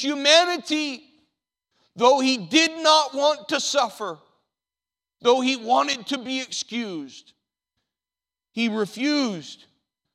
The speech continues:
to excuse himself for me. I can't walk away from that, God.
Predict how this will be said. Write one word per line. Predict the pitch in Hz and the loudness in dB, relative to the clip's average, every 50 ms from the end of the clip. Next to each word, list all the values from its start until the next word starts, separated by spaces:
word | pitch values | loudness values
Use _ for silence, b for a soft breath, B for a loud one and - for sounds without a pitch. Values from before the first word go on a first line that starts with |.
| _ _ _ _ _ | _ _ _ _ _
to | 220 220 | -10 -10
excuse | 220 - - - - - 214 247 240 196 156 | -10 -10 -12 -14 -12 -10 -8 -8 -8 -8 -8
himself | 190 175 151 127 117 143 123 110 95 92 _ _ _ _ _ _ _ _ _ _ _ _ _ _ _ _ _ _ _ _ _ _ _ _ _ _ _ _ _ _ _ _ _ _ _ | -10 -12 -12 -12 -10 -10 -10 -10 -10 -12 _ _ _ _ _ _ _ _ _ _ _ _ _ _ _ _ _ _ _ _ _ _ _ _ _ _ _ _ _ _ _ _ _ _ _
for | - - 101 | -20 -18 -16
me. | 107 117 131 110 85 - _ _ _ _ _ _ _ _ _ _ _ _ _ _ _ _ _ _ _ _ _ _ _ _ _ _ _ _ _ _ _ _ _ _ _ _ _ _ _ _ _ _ _ _ _ _ _ _ _ _ _ _ _ _ _ _ _ _ _ _ _ _ _ _ _ _ _ _ _ _ _ _ _ _ _ _ _ _ _ _ _ _ _ _ _ _ _ _ _ _ _ _ _ _ _ _ _ _ _ - | -14 -12 -12 -12 -14 -16 _ _ _ _ _ _ _ _ _ _ _ _ _ _ _ _ _ _ _ _ _ _ _ _ _ _ _ _ _ _ _ _ _ _ _ _ _ _ _ _ _ _ _ _ _ _ _ _ _ _ _ _ _ _ _ _ _ _ _ _ _ _ _ _ _ _ _ _ _ _ _ _ _ _ _ _ _ _ _ _ _ _ _ _ _ _ _ _ _ _ _ _ _ _ _ _ _ _ _ 2
I | 277 320 | 2 2
can't | - - - 339 381 349 302 277 | 2 2 2 2 2 2 2 2
walk | 311 359 370 359 349 - | 6 8 10 10 8 8
away | 381 349 370 381 359 359 349 | 4 4 4 6 4 4 2
from | - - 311 302 302 | 0 0 0 2 4
that, | 285 285 277 240 226 208 | 4 4 4 2 2 4
God. | 240 233 202 196 196 | 4 6 6 4 2